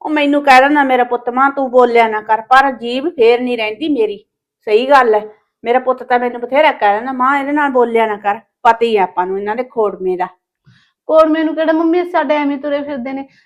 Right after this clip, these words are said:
Speaker 2: ਇੱਕ ਨੇ ਗਲਤੀ ਕਰਤੀ ਦਾਗ ਸਾਰਿਆਂ ਨੂੰ ਲਾਤਾ।
Speaker 1: ਫਿਰ ਬਸ ਤੂੰ ਸੋਚ ਲਾ ਆਪ ਹੀ।
Speaker 2: ਨਾਲੇ ਮੰਮੀ ਫਿਰ ਜੇ ਆਹ ਗੱਲ ਕਿੱਡੀ ਕੁ ਗੱਲ ਹੈ,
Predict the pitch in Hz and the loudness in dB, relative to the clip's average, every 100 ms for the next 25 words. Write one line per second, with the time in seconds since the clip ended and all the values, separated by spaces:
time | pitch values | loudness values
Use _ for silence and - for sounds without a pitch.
0 | - 311 330 285 277 277 269 320 247 - | -14 -10 -6 -2 0 -2 -2 -2 -2 -2
1 | 269 294 277 285 311 254 277 320 302 214 | 0 4 4 2 0 0 0 0 0 -2
2 | - 196 _ _ 180 175 170 160 _ 254 | -4 -12 _ _ -12 -10 -10 -14 _ -20
3 | _ _ _ _ _ _ _ _ _ 240 | _ _ _ _ _ _ _ _ _ -10
4 | - 196 185 196 202 311 294 294 - _ | -6 -6 -4 -2 0 0 -4 -12 -16 _
5 | 311 311 302 302 311 330 320 302 285 311 | 0 2 2 4 4 2 0 2 2 0
6 | 320 302 240 294 302 294 277 262 | -2 -4 -8 -8 -2 -2 -2 -8